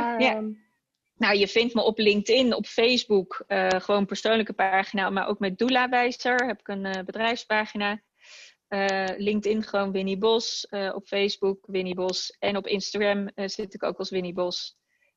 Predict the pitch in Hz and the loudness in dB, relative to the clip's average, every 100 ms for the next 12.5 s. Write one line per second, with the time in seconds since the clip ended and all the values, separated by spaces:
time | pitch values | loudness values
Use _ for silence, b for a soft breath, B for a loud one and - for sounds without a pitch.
0 | _ - 185 180 180 - 202 196 - 190 | _ -8 -6 -4 -4 -2 -2 0 0 -2
1 | 175 170 180 185 190 190 190 190 185 185 | -2 -2 -2 0 -2 -2 -2 -4 -2 -2
2 | 175 175 170 170 170 165 - 170 165 165 | 0 0 0 0 0 -2 -2 -2 -2 -2
3 | 160 - 165 160 175 180 175 - - 226 | -4 -6 -8 -8 -4 -2 -4 -6 -4 -2
4 | 302 294 - 202 208 190 208 254 269 294 | -2 -4 -2 0 0 0 2 4 4 2
5 | 440 _ B B B B - 214 208 202 | 2 _ B B B B 0 2 4 2
6 | - 240 262 262 208 214 202 196 208 277 | 2 2 6 6 4 4 4 4 0 0
7 | 285 - 247 - 226 233 214 214 214 202 | 0 2 0 0 0 2 2 0 2 2
8 | 196 - 214 226 214 208 202 202 - 220 | 2 0 2 2 2 2 2 0 -2 -2
9 | 214 196 196 208 208 202 202 196 - - | 0 0 0 -4 0 2 2 2 -4 -2
10 | 214 196 - - 196 - 196 185 180 - | 0 2 0 -2 -4 0 0 0 -2 0
11 | 269 - - 226 190 185 185 185 - 254 | 0 0 -10 -4 0 0 0 -4 -2 -2
12 | - 247 240 - | -2 -2 -2 -4